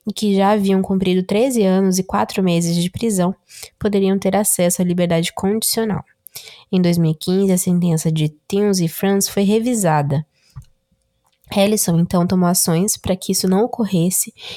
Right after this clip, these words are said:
incluindo uma petição online pra que eles não fossem soltos.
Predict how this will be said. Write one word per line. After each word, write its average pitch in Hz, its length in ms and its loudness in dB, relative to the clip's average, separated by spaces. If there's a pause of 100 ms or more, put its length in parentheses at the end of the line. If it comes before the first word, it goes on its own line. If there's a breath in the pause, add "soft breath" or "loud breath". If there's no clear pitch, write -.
(100)
incluindo 226 380 2
uma 214 80 2
petição 226 420 0
online 208 460 2
pra 202 140 -2
que 190 120 -4
eles 196 160 0
não 196 200 2
fossem 208 340 -2
soltos. 165 560 -2